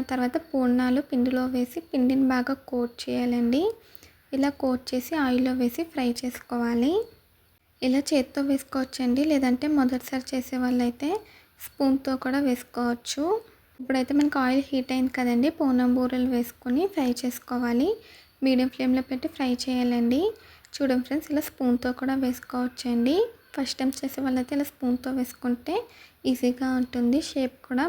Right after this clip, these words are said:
బాగా వస్తుంది. ఇలా ఆయిల్కి తగినన్ని వేసుకొని ఫ్రై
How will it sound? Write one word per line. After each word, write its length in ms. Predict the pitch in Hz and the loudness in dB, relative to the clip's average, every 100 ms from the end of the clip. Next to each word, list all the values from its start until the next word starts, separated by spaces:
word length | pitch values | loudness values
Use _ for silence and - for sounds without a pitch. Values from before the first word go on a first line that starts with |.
| 339 | 0
బాగా 240 | 269 247 254 | 0 0 0
వస్తుంది. 540 | 247 - - 240 240 302 466 - _ _ _ _ _ _ _ _ _ _ | -2 -6 -4 0 2 2 -2 -6 _ _ _ _ _ _ _ _ _ _
ఇలా 200 | 277 277 269 | 2 4 4
ఆయిల్కి 280 | 262 269 277 | 2 0 -2
తగినన్ని 380 | 254 254 254 262 247 | 0 2 2 2 2
వేసుకొని 400 | 240 - 247 320 - | 0 -4 -2 -2 0
ఫ్రై 160 | 262 | -2